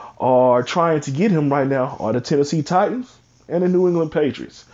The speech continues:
So we're gonna see where he's, where he's gonna end up. If he ends up with the Titans, I think that would be a huge acquisition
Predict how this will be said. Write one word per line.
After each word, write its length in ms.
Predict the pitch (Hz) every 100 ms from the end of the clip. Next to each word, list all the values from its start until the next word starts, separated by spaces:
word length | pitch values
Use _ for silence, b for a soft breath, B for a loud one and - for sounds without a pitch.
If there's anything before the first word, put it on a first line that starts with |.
| B B B
So 140 | - 185
we're 120 | 233
gonna 160 | 220
see 140 | 196 208
where 220 | 180 185
he's, 300 | 190 156 151
where 180 | 135 180
he's 160 | 180 156
gonna 180 | 156 135
end 280 | 143 147 143
up. 240 | 160 -
If 100 | 113
he 140 | 185 151
ends 200 | 165 160
up 120 | 147
with 80 | 135
the 60 |
Titans, 340 | 127 175 165 151
I 80 | -
think 260 | 151 135
that 120 | 147 143
would 140 | 131
be 160 | 127 113
a 80 | 110
huge 480 | 107 160 160 160 -
acquisition 760 | 135 139 120 120 147 156 170